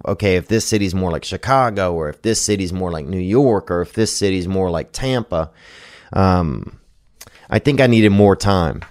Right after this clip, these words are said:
People think a lot of times that the trip, when you're touring, s-, doing a shows, that it's like, uh, vacation. It's not. It's work. You know, it's a lot of come and go.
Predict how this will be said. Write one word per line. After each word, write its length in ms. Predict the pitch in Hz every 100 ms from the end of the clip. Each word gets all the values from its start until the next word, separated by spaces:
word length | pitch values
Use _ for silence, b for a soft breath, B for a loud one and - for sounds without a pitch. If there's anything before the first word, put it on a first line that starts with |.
| B B B
People 260 | 160 156
think 180 | 135 147
a 60 | 120
lot 180 | 120 127
of 80 |
times 560 | - 123 113 101 - - _ _ _ _ _
that 160 | 110 110
the 80 | 95
trip, 460 | - 123 110 - -
when 200 | 101 101
you're 120 | 90
touring, 640 | - 117 117 110 98 92 _ _
s-, 260 | - -
doing 320 | - 101 104 95
a 80 |
shows, 520 | - - 110 104 95 87
that 120 | 87
it's 180 | 85 95
like, 460 | 92 90 87 - - - _ _ _ _ _ _ _ _ _ _ _ _ _
uh, 480 | - 92 85 62 50 50 _
vacation. 600 | - 104 92 117 120 -
It's 160 | 90 -
not. 380 | 107 95 - _ _ -
It's 160 | 98 -
work. 480 | 98 90 - - _ _ _ _ _ _ _ - _ _ _ - - _ _ _ _ _ _ _ - -
You 80 | 101
know, 100 | 95
it's 120 | 90
a 60 | 87
lot 220 | 90 95
of 80 | -
come 220 | 92 87
and 120 | 82
go. 320 | 80 78 73